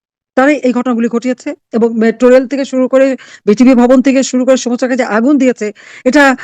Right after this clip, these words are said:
তো এখন প্রমাণিত সত্য। তার কারণ এটা যে পরিকল্পিতভাবে করা এবং আমাদের ডক্টর ইউনূস সাহেব তিনি নিজে স্বীকার করেছেন, সেপ্টেম্বর মাসে বিল ক্লিনটন ফাউন্ডেশন যে ইউনূস বলল যে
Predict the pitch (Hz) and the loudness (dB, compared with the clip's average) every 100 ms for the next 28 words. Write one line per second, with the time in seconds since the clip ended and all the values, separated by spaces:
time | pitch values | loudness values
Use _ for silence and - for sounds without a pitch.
0 | - 269 254 269 254 254 262 285 - 196 | 0 2 2 2 4 2 2 -2 -4 -6
1 | - 147 - _ _ _ 214 226 262 269 | -6 -10 -12 _ _ _ -2 0 2 2
2 | 254 202 196 _ _ _ 214 262 285 - | 2 0 -6 _ _ _ -4 -2 -2 -2
3 | 247 240 269 285 269 262 277 214 175 156 | -4 -2 -2 -4 -4 -2 -2 -4 -4 -6
4 | - _ _ 226 233 226 - _ _ _ | -12 _ _ -2 -2 -2 -16 _ _ _
5 | 202 240 254 214 - _ _ _ - 208 | -2 0 0 -4 -14 _ _ _ -8 -2
6 | 262 240 226 311 - 247 190 214 _ _ | 0 2 4 2 0 -2 -2 -4 _ _
7 | _ 262 302 262 233 302 262 233 196 160 | _ -2 0 0 -2 -4 -4 -6 -4 -8
8 | - 170 233 _ _ _ _ - - 202 | -6 -6 -6 _ _ _ _ -4 -2 0
9 | 233 277 277 262 277 233 226 247 254 269 | 2 2 0 0 0 0 -2 -2 -2 -2
10 | 254 226 208 233 277 247 233 262 277 240 | -4 -6 -4 -4 -4 -6 -2 0 0 -2
11 | 233 196 226 240 233 220 - _ _ _ | -6 -4 -4 -4 -4 -6 -10 _ _ _
12 | 180 | -2